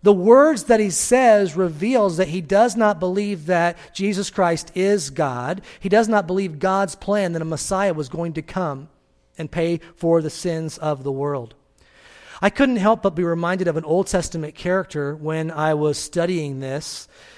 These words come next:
Back in the Judges, we find the character of Gideon.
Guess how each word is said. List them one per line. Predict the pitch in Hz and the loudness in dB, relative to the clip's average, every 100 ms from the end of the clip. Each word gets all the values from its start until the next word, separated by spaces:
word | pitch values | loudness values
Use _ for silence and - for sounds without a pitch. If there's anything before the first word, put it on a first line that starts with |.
| - - | -20 -2
Back | 170 190 | -2 0
in | 226 214 | 0 0
the | |
Judges, | 170 196 214 - 139 143 151 - | 0 2 2 2 -4 -6 -8 -12
we | 143 156 156 156 | -8 -6 -4 -4
find | 143 151 156 156 | -6 -6 -6 -8
the | |
character | - 170 160 156 147 | -6 -4 -4 -6 -8
of | 117 | -4
Gideon. | 170 170 139 120 | -2 -2 -4 -10